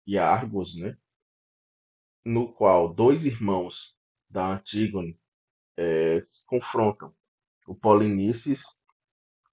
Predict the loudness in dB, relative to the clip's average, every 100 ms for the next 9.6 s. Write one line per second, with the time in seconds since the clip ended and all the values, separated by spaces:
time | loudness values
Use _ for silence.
0 | _ _ -4 -2 2 6 6 4 0 -6
1 | -6 -4 -4 -2 -4 -2 0 0 0 -4
2 | -8 -8 _ _ _ _ _ _ _ _
3 | _ _ -4 0 2 2 2 -2 -6 _
4 | _ _ _ 4 6 6 -2 -8 -12 -14
5 | _ _ _ _ 2 2 4 4 6 6
6 | 4 4 4 2 2 0 0 0 0 -2
7 | -2 -2 -4 -4 -4 -6 -10 _ _ _
8 | _ _ _ _ _ _ 4 6 6 2
9 | _ 2 4 6 4